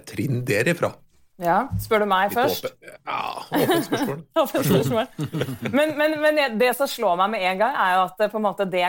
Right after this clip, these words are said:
Speaker 2: kanskje er en, en sånn gjengangerfeil, eh, uansett om det er fiske eller, eller jakt, da. Eh, at vi har så mye fokus på hvordan vi skal felle og fange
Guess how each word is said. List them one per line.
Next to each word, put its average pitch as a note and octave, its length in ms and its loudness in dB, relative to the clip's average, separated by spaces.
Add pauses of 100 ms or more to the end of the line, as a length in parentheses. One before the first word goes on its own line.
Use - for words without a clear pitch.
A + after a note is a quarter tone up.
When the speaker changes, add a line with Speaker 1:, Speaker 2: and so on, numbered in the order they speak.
Speaker 2:
kanskje F#3+ 340 -4
er D#3 240 0
en, E3+ 180 -2
en F3 240 -4
sånn F3 220 -4
gjengangerfeil, F3 1080 -2 (100)
eh, F3+ 540 2 (180)
uansett E3 480 -2
om F3+ 160 -8
det F3 80 2
er - 60 -8
fiske - 340 -10
eller, D#3 480 0
eller D#3 320 0
jakt, - 240 -4
da. - 140 0 (160)
Eh, G3 880 0
at - 300 -4
vi G#3+ 160 0 (440)
har A3 140 4
så - 380 -4 (240)
mye A3 280 0
fokus F3 460 -4
på G3 160 0
hvordan E3 240 0
vi E3 80 -2
skal F#3+ 220 -4
felle D#3 420 0 (320)
og F#3 100 0
fange E3+ 460 0